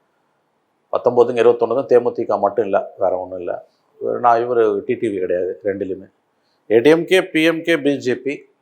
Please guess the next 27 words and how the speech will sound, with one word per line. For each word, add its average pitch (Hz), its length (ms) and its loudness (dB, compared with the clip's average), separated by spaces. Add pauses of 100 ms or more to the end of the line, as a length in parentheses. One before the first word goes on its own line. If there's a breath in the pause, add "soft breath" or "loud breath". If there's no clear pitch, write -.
(160)
குட்டி - 220 -4
கட்சி 120 260 2
எல்லாம் 110 260 -2
ஒண்ணு 104 200 -12
சேர்ந்தா 104 280 -8
இன்னைக்கு 113 300 -6
டஃப் 92 220 -2
ஃபைட் 85 180 -4
ஆயிடும். - 260 -12 (520)
அப்ப - 400 -6
முப்பது 151 420 -4
பத்து, 143 360 -2
இருபத்தெட்டு 131 480 -4
பன்னெண்டு 113 380 -4 (240)
அப்படி 123 260 -4
அந்த 120 220 2
அளவுக்கு 123 240 0
வந்துருக்கும். 90 440 -10
இன்னைக்கு 151 520 -4
வாய்ப்பே 120 360 0
கிடையாது. 87 280 -10 (960)
உங்களோட 131 280 2
இருபத்தஞ்சு 175 600 2
பர்சன்ட் 208 300 0
அண்ணாமலையோட 165 840 2 (960 soft breath)
ஆர்கியூமெண்ட் 170 640 4
படி 160 480 0